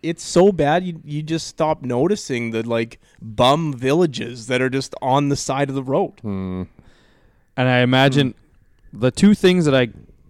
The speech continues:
Speaker 3: probably couldn't get over going there would be, there's three things. How big it is, 'cause it's pro-, just, like, wanting to go anywhere and realizing that it's, like, an hour and a half to get there.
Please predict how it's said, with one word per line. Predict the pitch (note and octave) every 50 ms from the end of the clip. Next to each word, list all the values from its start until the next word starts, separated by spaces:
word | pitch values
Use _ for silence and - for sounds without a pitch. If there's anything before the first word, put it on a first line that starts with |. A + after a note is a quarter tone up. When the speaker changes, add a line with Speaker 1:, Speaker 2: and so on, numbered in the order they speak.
| _ - - - _ _
Speaker 3:
probably | - - C3 C3 C#3 C#3 C3+ C3 A#2+
couldn't | - C3+ C3 B2+ B2 A2+
get | G2+ A#2 A2+ A2
over | A2 A2 A2 A#2 A#2+ A2+
going | G2+ A2 G#2+ A2 A2+ A#2 A#2+
there | B2 B2+ C3 C3+
would | B2 A#2 A2 G2+ F#2
be, | A2 A2 G#2+ G#2+ G#2 G2 - _ _ _ _ _ _ _ _ _ _ _ _ _ - _ _ _
there's | - A#2 - -
three | - - C#3+ C#3 A#2
things. | - - G#2 F#2 F#2 - - _ _ _ _ _ _
How | - C3+ D#3
big | D#3 E3+ D#3+ C#3 A#2+
it | A#2+ G#2
is, | G#2 A2+ C#3 C#3 - - - _ _ _ _
'cause | - - F#2
it's | F2+ -
pro-, | _ - G2 - - - - -
just, | A2 A2 G#2+ - - _
like, | A#2+ A#2 G#2+ G2
wanting | A#2 A#2+ B2+ B2+ B2+ A2+
to | C3+
go | B2 C3+ C3 B2+
anywhere | B2+ B2 B2 B2 A#2+ A#2 A2+ A2+
and | A2
realizing | A2 A2 A2 A2 A2 G#2+ G#2 G2+ A2 G#2+
that | G#2+ G#2 G2+
it's, | G2 -
like, | A2+ G#2 G2
an | G#2 G2
hour | F#2 F#2+ G#2 G#2
and | G#2 A2+
a |
half | G#2+ A2 G#2 G#2 -
to | A#2+
get | G#2 A2 G2+ -
there. | - A2 A2+ C3 C3